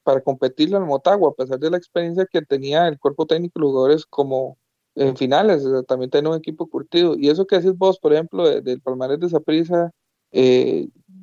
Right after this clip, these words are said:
yo creo que sí es importante, la historia sí juega, los equipos grandes se van forjando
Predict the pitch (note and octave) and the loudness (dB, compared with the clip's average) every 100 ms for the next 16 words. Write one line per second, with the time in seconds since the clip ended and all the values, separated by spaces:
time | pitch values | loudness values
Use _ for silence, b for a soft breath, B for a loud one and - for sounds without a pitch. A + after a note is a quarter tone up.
0 | F3+ D3+ D#3 G3 G3 F3+ F3+ G3 D3 C#3 | -4 -2 2 2 2 2 0 -2 -2 0
1 | F3+ E3+ - C3 B2+ D3+ E3+ F#3 F3 F3+ | 0 0 -2 -6 -2 0 0 0 2 2
2 | D#3 A#2+ B2 B2+ C#3 C#3+ E3 D#3+ E3+ F3 | 2 0 -2 -4 -8 -6 -4 0 0 0
3 | - C#3 D3+ D#3+ D#3 D#3 D#3+ E3 F#3 | 0 0 0 0 0 0 -2 -4 -10